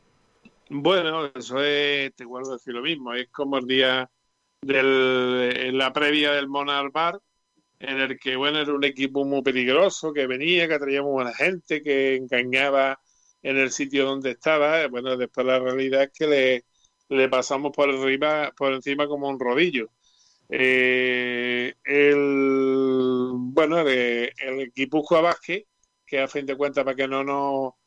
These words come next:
no liemos mucho a la gente, viene como colista. Eh, todo el mundo sabe cómo han ascendido. Han ascendido, pues bueno, porque se cortó la liga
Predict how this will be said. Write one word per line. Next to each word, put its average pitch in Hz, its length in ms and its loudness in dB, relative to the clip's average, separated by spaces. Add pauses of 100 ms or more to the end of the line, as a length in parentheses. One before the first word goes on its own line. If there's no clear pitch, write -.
(140)
no 143 140 2
liemos 139 420 2
mucho 139 360 -2
a 139 40 2
la 139 140 4
gente, 151 420 -4 (540)
viene 151 520 0
como 151 300 -6
colista. 196 680 0 (460)
Eh, 151 560 0
todo 160 240 4
el 156 60 2
mundo 156 300 -2
sabe 151 360 0
cómo 151 400 0
han 156 200 -4
ascendido. 185 640 0 (320)
Han 135 120 -10
ascendido, 147 640 2
pues 147 260 4
bueno, 156 220 0
porque 139 240 -2
se 135 140 -4
cortó 131 280 2
la 147 140 4
liga 151 420 2